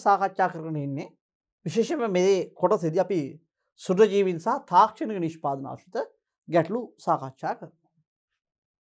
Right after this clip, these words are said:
කර්මාන්තමය වශයෙන් යොදාගනු ලබන ප්‍රධාන සුද්‍රජීවීමය කාණ්ඩයක් නොවන්නේ.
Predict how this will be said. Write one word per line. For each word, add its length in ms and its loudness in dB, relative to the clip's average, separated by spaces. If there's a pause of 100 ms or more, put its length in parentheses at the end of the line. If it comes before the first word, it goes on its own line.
(1400)
කර්මාන්තමය 880 2 (140)
වශයෙන් 520 -2 (880)
යොදාගනු 760 6 (260)
ලබන 440 4 (720)
ප්‍රධාන 400 2 (200)
සුද්‍රජීවීමය 1080 -2 (260)
කාණ්ඩයක් 640 6 (120)
නොවන්නේ. 400 -6